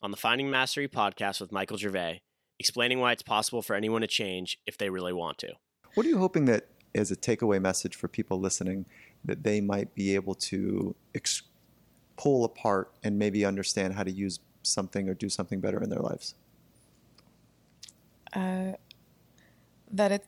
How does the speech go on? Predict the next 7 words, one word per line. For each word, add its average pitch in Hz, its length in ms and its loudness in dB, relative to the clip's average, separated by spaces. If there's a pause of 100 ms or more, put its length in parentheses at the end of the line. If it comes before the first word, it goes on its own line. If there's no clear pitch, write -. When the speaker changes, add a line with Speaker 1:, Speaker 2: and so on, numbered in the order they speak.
Speaker 3:
it's - 180 -2
okay 196 320 2
if 208 100 -4
something's 202 340 -2
difficult. 214 500 -4 (1080)
Uh, 175 380 -2 (100)
it, 190 140 -4